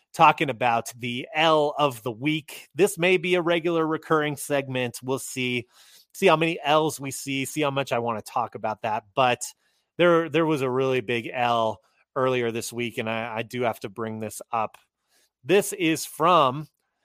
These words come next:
the morning of opening day in the N B A, from Shams on Twitter. Of course, you're following him if you want N B A updates. Shams and Woj, you gotta follow those guys.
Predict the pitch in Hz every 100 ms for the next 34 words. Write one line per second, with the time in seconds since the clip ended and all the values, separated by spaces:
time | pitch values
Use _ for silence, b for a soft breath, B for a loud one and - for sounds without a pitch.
0 | _ _ 110 127 131 139 117 120 143 175
1 | 139 123 127 - - 131 131 131 120 -
2 | 160 147 139 135 127 120 120 160 139 120
3 | 113 110 107 107 117 175 190 180 _ _
4 | _ _ _ _ - - _ - 123 120
5 | 117 - b b b - - 185 190 190
6 | - - _ - 151 151 - 170 165 151
7 | 120 - 185 170 - 143 - 131 127 123
8 | 120 127 123 135 131 120 117 120 127 131
9 | 120 117 113 113 117 - 113 110 - -
10 | - - 123 123 120 113 107 104 117 113
11 | 110 107 110 107 - 101 101 101 104 -
12 | 101 101 -